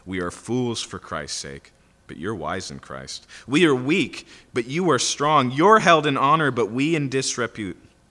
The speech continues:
Do you hear the image there? Two things. He says, first off, that we have been put on display, made a public spectacle last, and that we are like men sentenced to death.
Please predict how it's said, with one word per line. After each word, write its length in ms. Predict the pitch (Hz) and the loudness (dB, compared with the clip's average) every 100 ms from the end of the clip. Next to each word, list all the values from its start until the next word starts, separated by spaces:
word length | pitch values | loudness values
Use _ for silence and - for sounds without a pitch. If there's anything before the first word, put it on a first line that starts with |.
| _ _ _ _ - | _ _ _ _ -6
Do 80 | |
you 80 | 117 | 0
hear 100 | 143 | 2
the 160 | 143 139 | 2 0
image 320 | 147 156 - | 0 0 -2
there? 300 | 147 151 170 - _ _ _ _ _ _ - | -4 -4 -8 -14 _ _ _ _ _ _ -4
Two 180 | 147 170 | -2 0
things. 400 | 143 104 95 - | -2 -2 -2 -4
He 100 | 113 | -2
says, 360 | - 120 113 | 2 2 0
first 340 | - 143 - 135 | 0 2 2 4
off, 340 | 117 113 - - - | 4 2 -4 -20 0
that 180 | 120 120 | 0 2
we 200 | 147 165 | 4 4
have 120 | 143 | 4
been 180 | 143 131 | 2 0
put 240 | - 165 | 2 2
on 220 | - 139 131 | 2 -4 -4
display, 520 | 123 - 135 143 147 | -6 -4 0 2 2
made 200 | 135 127 | 0 -2
a 40 | |
public 420 | - 139 139 139 | -4 -4 -2 -4
spectacle 680 | - - 135 - 131 123 110 | -6 -2 -4 -4 -10 -10 -8
last, 600 | 110 113 147 175 - - - - _ _ _ _ _ _ _ _ _ _ _ _ - | 2 6 6 4 -4 -8 -16 -20 _ _ _ _ _ _ _ _ _ _ _ _ 0
and 300 | 123 120 120 | 2 0 -2
that 240 | 117 110 | -4 -2
we 160 | 123 117 | 0 0
are 120 | 110 | 0
like 300 | 107 101 - | 0 -2 -6
men 400 | 113 120 117 117 | -6 -6 -6 -6
sentenced 640 | - 113 110 123 107 - - | -6 -6 -10 -12 -12 -12 -14
to 40 | |
death. 480 | 85 80 73 - | -12 -12 -14 -20